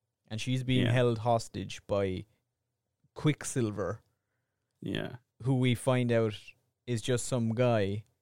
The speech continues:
Speaker 1: from Westview, and
Speaker 2: Who's an
Speaker 1: his
Speaker 2: actor.
Speaker 1: name, oh, he's an actor, and his name is Ralph Boner.
Speaker 2: <laughs> Boner.
Speaker 1: And they make a boner joke in the middle of the episode.
Speaker 2: Yeah.
Speaker 1: And it's like,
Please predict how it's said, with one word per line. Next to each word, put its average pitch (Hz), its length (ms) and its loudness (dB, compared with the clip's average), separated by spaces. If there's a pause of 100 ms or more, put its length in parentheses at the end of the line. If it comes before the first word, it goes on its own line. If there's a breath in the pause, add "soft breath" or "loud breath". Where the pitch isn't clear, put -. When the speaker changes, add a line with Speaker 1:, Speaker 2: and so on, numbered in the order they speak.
(340)
Speaker 1:
from 120 260 0
Westview, 104 600 -2 (920)
and 113 120 2
Speaker 2:
Who's 110 80 4
an 123 80 4
Speaker 1:
his 101 80 4
Speaker 2:
actor. 107 100 2
Speaker 1:
name, 120 680 0
oh, 117 80 -2
he's 117 200 2
an 117 80 2
actor, - 360 -4
and 113 180 -4
his 110 160 -2
name 117 600 0 (520)
is 107 180 -6
Ralph 117 540 0
Boner. 113 600 -2 (1160)
Speaker 2:
<laughs> 98 340 -2
Boner. 92 400 0 (140)
Speaker 1:
And 120 120 -2
they 120 80 4
make 123 200 2
a 117 60 0
boner 131 420 2
joke 101 340 -4
in 110 100 -4
the 104 60 -2
middle 110 220 0
of 110 60 -2
the 110 120 0
episode. - 400 -6 (1000)
Speaker 2:
Yeah. 90 200 -2 (200)
Speaker 1:
And 120 140 -2
it's - 160 -6
like, 113 300 -4